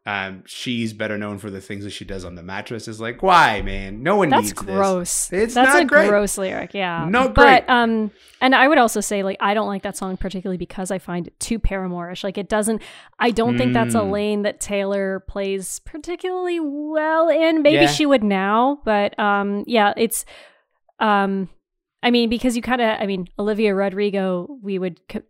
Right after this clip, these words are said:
Speaker 2: directly compare Good For You to that one Paramore song. Um,
Speaker 1: Yeah.
Speaker 2: so, like, that sty-, that kinda emo-y style is coming back.
Speaker 1: Misery
Speaker 2: Maybe she could
Speaker 1: Business.
Speaker 2: do something like that now.
Speaker 1: Yeah.
Speaker 2: But,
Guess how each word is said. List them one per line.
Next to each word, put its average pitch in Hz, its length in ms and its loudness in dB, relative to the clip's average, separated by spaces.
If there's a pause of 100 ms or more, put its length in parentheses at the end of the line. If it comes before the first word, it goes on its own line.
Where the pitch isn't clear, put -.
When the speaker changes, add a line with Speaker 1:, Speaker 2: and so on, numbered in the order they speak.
Speaker 2:
directly 240 500 4
compare 214 320 4
Good 196 160 0
For - 120 -4
You 190 240 2
to 185 420 -4
that 180 260 -6
one 190 180 -6
Paramore 185 380 -6
song. 185 460 -4
Um, 185 260 -4
Speaker 1:
Yeah. 190 120 -4
Speaker 2:
so, 226 120 -2
like, 214 300 -2
that 381 200 2
sty-, 277 380 4
that 311 160 0
kinda 262 260 -4
emo-y 220 340 2
style 196 320 -2
is 190 100 -4
coming 226 180 -2
back. - 200 0
Speaker 1:
Misery 214 140 -4
Speaker 2:
Maybe 285 200 0
she - 160 0
could - 60 -4
Speaker 1:
Business. 208 100 0
Speaker 2:
do 233 160 0
something 202 380 -4
like 196 200 -6
that 185 180 -8
now. 175 380 -6
Speaker 1:
Yeah. 208 160 0
Speaker 2:
But, 202 260 -2